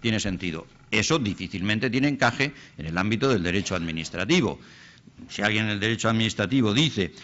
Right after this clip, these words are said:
que vamos a deslegalizar, ¿no? ¿Eh? Que vamos a permitir, eh, eso tiene un ámbito mucho más, mucho más restrictivo,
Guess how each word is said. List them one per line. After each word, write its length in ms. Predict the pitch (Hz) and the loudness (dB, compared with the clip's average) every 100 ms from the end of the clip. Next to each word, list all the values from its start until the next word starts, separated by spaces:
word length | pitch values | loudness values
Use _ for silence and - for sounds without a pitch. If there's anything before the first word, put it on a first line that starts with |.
| - | -10
que 100 | 87 | -2
vamos 320 | 92 110 107 | 0 0 2
a 80 | 113 | 0
deslegalizar, 1000 | 101 117 98 98 92 92 98 143 170 156 | 2 2 2 0 0 0 2 4 4 2
¿no? 240 | 117 147 127 | -2 0 -2
¿Eh? 80 | 127 | -2
Que 120 | 95 | 0
vamos 280 | 104 104 101 | 0 0 -4
a 100 | 98 | -2
permitir, 540 | 104 98 104 143 156 - - - - | -2 -2 -6 -6 -10 -14 -20 -20 -20
eh, 200 | - - | -18 -12
eso 240 | 92 - 113 | -2 -2 0
tiene 380 | 104 110 127 85 | 0 2 0 -2
un 160 | 87 | -4
ámbito 380 | 92 101 92 127 | -2 -2 -2 -2
mucho 440 | 127 147 175 110 | 4 4 4 0
más, 360 | 90 90 113 - | -2 -2 -2 -4
mucho 300 | 101 123 127 | -4 -4 -2
más 220 | 92 98 101 | 0 0 0
restrictivo, 600 | 87 - 71 - 76 | -4 -8 -14 -16 -20